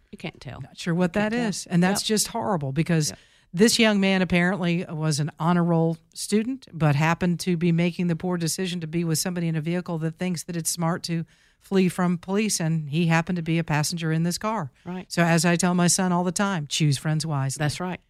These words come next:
Speaker 1: Absolutely. So, Valerie, I'm gonna do a quick shout out while
Speaker 2: Okay,
Speaker 1: we're in this
Speaker 2: please do.
Speaker 1: segment.
Speaker 2: Yeah, what you got?
Speaker 1: Uh, 'cause I've got some young athletes that I'm hope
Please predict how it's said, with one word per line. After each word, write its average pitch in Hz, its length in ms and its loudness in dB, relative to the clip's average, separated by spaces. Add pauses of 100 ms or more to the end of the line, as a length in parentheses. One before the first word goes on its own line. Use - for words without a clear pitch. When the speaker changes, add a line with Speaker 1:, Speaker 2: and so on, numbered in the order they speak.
(100)
Speaker 1:
Absolutely. 151 800 -12
So, 233 280 0
Valerie, 294 400 0
I'm 415 80 -4
gonna 403 160 -4
do 220 140 2
a 165 40 0
quick - 260 -8
shout 156 320 0
out 226 220 -2
while 196 120 4
Speaker 2:
Okay, 170 100 2
Speaker 1:
we're 180 80 6
in 208 120 4
this 202 60 4
Speaker 2:
please 294 200 6
do. 190 60 6
Speaker 1:
segment. 220 340 4
Speaker 2:
Yeah, 247 220 2
what 180 260 -6
you 196 40 -6
got? 185 220 -2
Speaker 1:
Uh, 262 200 8
'cause - 180 -8
I've 427 160 -4
got - 240 2
some 196 180 0
young 202 360 8
athletes 185 640 2
that 196 100 2
I'm 175 140 4
hope 175 340 0